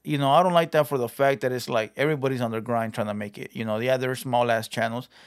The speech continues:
and there's some people that run their fucking mouth, like,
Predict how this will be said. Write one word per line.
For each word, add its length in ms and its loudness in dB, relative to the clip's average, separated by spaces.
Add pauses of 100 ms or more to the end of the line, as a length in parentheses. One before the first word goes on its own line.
(100)
and 160 0
there's 120 0
some 140 -2
people 240 -2
that 120 2
run 160 0
their 100 -4
fucking 320 -4
mouth, 340 -2 (300)
like, 320 -6